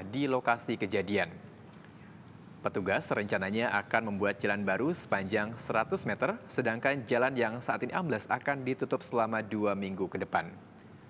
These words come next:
Untuk sementara, kendaraan dari arah Cianjur Selatan menuju Cianjur Kota dan arah sebaliknya masih diberlakukan buka tutup.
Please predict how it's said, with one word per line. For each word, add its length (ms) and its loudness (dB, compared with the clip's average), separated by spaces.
Untuk 320 2
sementara, 320 4
kendaraan 480 4
dari 240 6
arah 160 6
Cianjur 560 2
Selatan 400 4
menuju 240 0
Cianjur 400 2
Kota 320 2
dan 240 2
arah 160 4
sebaliknya 560 0
masih 400 -2
diberlakukan 800 -2
buka 400 2
tutup. 320 0